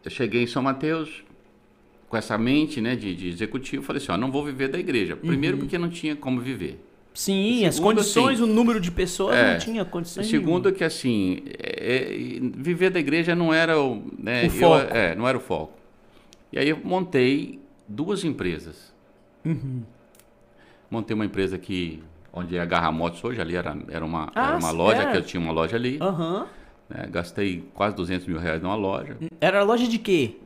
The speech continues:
Speaker 1: Era uma loja de, era um auto center.
Speaker 2: Auto center?
Speaker 1: Alinhamento, balanceamento,
Speaker 2: Ah, sim, aham.
Speaker 1: serviços rápidos e, e venda de pneus.
Speaker 2: Sim,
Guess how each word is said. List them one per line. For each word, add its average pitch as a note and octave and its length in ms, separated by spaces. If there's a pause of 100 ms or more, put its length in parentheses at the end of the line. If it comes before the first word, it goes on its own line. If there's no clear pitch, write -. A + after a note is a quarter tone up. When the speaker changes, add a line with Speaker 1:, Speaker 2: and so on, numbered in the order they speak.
(300)
Speaker 1:
Era F#2+ 180
uma G2 100
loja G2 300
de, F#2 320
era G2 120
um G2+ 100
auto A#2 160
center. E2 420 (600)
Speaker 2:
Auto F#3+ 280
center? - 220
Speaker 1:
Alinhamento, G#2+ 440
balanceamento, G#2 640
Speaker 2:
Ah, B3 220
sim, A#3+ 360
aham. F#3 440 (440)
Speaker 1:
serviços A2 540
rápidos A#2+ 540
e, B2+ 40
e A2 180
venda A#2+ 260
de B2+ 80
pneus. E2+ 420
Speaker 2:
Sim, C#3+ 460